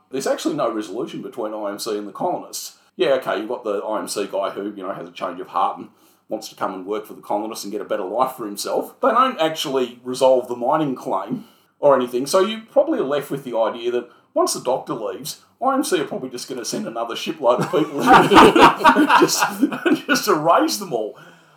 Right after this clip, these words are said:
I mean, look, it does have other questions as well. There are a few plot holes, like I M C wanna come and land right next to where the colonists are. They've got this whole other planet that they could go and mine, other continents and whatever. And,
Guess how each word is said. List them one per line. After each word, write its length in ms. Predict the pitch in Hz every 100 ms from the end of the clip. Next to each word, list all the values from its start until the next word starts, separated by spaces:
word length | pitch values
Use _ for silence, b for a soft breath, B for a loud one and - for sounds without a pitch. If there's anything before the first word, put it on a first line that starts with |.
| B
I 60 | 208
mean, 120 | 233
look, 140 | 214
it 120 | 254 302
does 220 | 294 -
have 160 | 196
other 220 | 143 123 117
questions 500 | 127 110 - 95 101
as 140 | 95
well. 140 | 101 101
There 160 | 127
are 160 | 147 110
a 20 |
few 120 | 85
plot 260 | 80 - 82
holes, 220 | 80 87
like 460 | 90 - _ 135 135
I 40 |
M 100 | 120
C 420 | - 117 107 - _ _
wanna 220 | 113 113 104
come 220 | 123 104
and 120 | 98
land 300 | 104 98 101 - -
right 420 | 90 120 135 123
next 220 | 113 -
to 60 | 110
where 140 | 98
the 80 | 98
colonists 520 | - 170 202 104 -
are. 180 | 104 110
They've 80 | 123
got 100 | 107
this 80 | 110
whole 560 | - 156 147 147 135
other 160 | 127 120
planet 460 | - 139 135 127 131
that 140 | 131
they 140 | 123 117
could 180 | 127 135
go 260 | 120 110
and 140 | 110 117 123 127
mine, 500 | 196 123 104 117 - B B B B B -
other 220 | 113 113 104
continents 480 | - 127 107 110
and 100 | 113 104
whatever. 360 | 113 107 107 B B -
And, 340 | 160 165 170